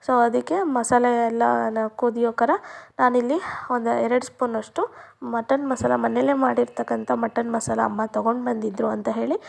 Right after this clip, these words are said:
so ನಾನು ಹಾಕಿದೆ. ಇಲ್ಲಾಂದರೆ ನಾನು, ಆ, ಮ-, ಅಂಗಡಿಯಲ್ಲಾದ್ರೂ ತರಿಸಿ ಹಾಕಿದ್-, ಹಾಕ್ತಿದ್ದೆ.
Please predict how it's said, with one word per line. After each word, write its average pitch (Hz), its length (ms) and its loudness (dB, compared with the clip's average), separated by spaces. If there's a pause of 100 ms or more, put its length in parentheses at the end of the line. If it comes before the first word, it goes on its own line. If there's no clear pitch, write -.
(360)
so 254 100 -2
ನಾನು 233 200 0
ಹಾಕಿದೆ. 233 480 2
ಇಲ್ಲಾಂದರೆ 277 400 2
ನಾನು, 262 320 0
ಆ, 214 580 -2 (880)
ಮ-, 240 120 4 (100)
ಅಂಗಡಿಯಲ್ಲಾದ್ರೂ 240 560 2
ತರಿಸಿ 233 300 -2
ಹಾಕಿದ್-, 208 600 -4
ಹಾಕ್ತಿದ್ದೆ. 226 420 -2